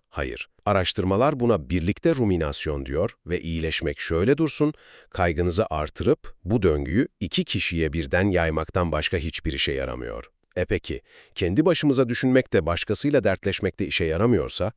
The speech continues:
bu tuzaktan nasıl çıkacağız? Son olarak çözüm o düşünceyi kafanızdan zorla atmaya çalışmakta değil, düşünme biçiminizi değiştirmekte. Mesela o meşhur "neden" sorusunu atın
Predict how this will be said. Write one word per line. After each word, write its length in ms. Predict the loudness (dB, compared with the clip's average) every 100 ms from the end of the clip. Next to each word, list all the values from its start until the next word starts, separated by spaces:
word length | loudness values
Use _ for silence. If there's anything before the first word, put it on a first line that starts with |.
| _ -8
bu 80 | -6
tuzaktan 540 | -2 -2 0 2 4
nasıl 240 | 4 2 0
çıkacağız? 600 | -4 -4 -8 -8 -8 -10 _ -2
Son 220 | 6 8
olarak 420 | 8 6 2 -4 -20 _
çözüm 340 | 2 4 6 4 2
o 140 | 2
düşünceyi 500 | 2 2 2 4 2
kafanızdan 600 | 0 -2 2 2 4 2
zorla 420 | 2 4 4 4
atmaya 420 | 0 -4 0 0 0
çalışmakta 640 | -2 -4 -4 -6 -6 -6
değil, 240 | 0 0 0 _ _
düşünme 460 | -4 -2 0 2 2
biçiminizi 520 | 2 4 6 6 4
değiştirmekte. 800 | 0 0 -2 -4 -6 -8 -8 -12 -12 _
Mesela 460 | 4 6 6 6 4
o 180 | 4 4
meşhur 420 | 4 4 0 0 -8
"neden" 560 | 0 4 6 4 2 0
sorusunu 520 | -2 0 0 -2 -2
atın 360 | -2 -2 -2 -6